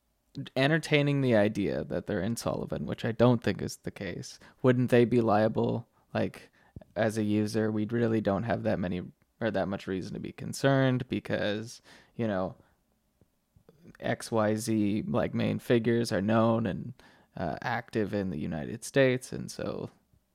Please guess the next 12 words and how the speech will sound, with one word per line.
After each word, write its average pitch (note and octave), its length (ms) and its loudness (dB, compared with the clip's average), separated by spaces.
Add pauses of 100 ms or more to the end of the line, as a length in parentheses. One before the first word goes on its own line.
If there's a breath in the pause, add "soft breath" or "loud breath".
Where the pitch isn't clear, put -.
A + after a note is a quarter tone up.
(180)
this A#2+ 200 -6
is B2+ 140 -10
what - 140 -10
the - 80 -14
court A2+ 260 -4
systems - 400 -10
are - 100 -10
for. - 320 -12 (200 soft breath)
I D#3 80 8
mean, D#3 160 6
it C#3 80 0
kinda, C3+ 340 6